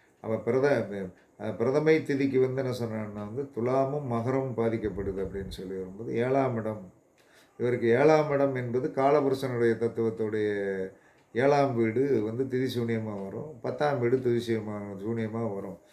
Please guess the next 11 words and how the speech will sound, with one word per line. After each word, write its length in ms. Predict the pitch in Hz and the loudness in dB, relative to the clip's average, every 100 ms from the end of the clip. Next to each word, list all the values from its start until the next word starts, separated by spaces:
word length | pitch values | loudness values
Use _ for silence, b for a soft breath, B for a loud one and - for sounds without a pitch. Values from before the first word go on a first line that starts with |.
| b b | b b
இவருடைய 480 | 95 117 151 165 170 | -2 6 6 8 8
லக்கணத்திற்கு 760 | 160 143 156 151 147 131 139 135 | 6 6 2 2 0 0 0 2
வந்து 80 | |
அது 200 | 143 131 | 4 4
என்னது? 500 | 120 120 113 123 110 90 - _ _ _ _ _ _ _ _ | 2 0 0 0 0 -6 -16 _ _ _ _ _ _ _ _
இவருடைய 440 | - 123 160 160 156 | 0 6 8 8 6
லக்கணத்திற்கு 680 | 139 139 139 135 131 117 151 | 6 2 -2 -2 -4 -2 0
வந்து 180 | 156 | 0
அது 140 | 180 139 | 0 -2
என்ன 340 | 123 127 120 | -2 -2 0
ஆதிபத்தியமோ, 640 | 117 107 92 101 95 95 | 0 -2 -4 -6 -8 -10